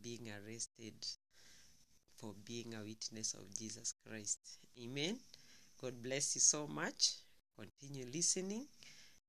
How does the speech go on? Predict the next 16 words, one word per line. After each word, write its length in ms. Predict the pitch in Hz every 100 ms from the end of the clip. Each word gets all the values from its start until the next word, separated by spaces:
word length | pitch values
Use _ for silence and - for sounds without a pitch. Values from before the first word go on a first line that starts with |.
| -
You 140 | 117 107 110
get 200 | 135 - - - - 117
more 220 | 117 117 - -
and 100 | 107
more 200 | 110 120 123
episodes. 760 | 113 - 113 - 107 107 - 135
There 140 | 123 113
are 100 | 135
many 220 | 143 123
things 480 | 143 196 220 - - _ _ - 120
that 80 | 123
I 80 |
will 200 | 131 110
share. 440 | 104 - 123 113 107 - - - _ _ _ _ - -
Continue 540 | 104 - - 123 110
listening. 480 | 107 104 - 107